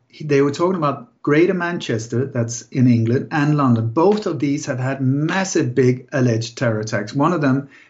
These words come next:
the, the Westminster Bridge attack, I predicted two months before it even happened on, uh, uh, Sage of Quay radio in the U S.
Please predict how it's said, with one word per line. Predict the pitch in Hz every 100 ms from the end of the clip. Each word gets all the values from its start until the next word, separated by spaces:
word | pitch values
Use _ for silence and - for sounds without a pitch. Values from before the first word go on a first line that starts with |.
| -
the, | 151 131 120
the | 120
Westminster | 131 160 156 139 139
Bridge | 139 139
attack, | 135 135 143
I | 156
predicted | 127 143 139 131 127
two | - - 208
months | 185 156 156
before | - 151 139 123
it |
even | 120 113
happened | 117 107 104 117 - _
on, | 131 120 117 113
uh, | 113 110 - - - - - - _ -
uh, | 120
Sage | 117 - 135 123
of | 120
Quay | - 131 127 120
radio | 120 127 110 113 117
in | 135 131
the | 113
U | 107 110 98
S. | 139 -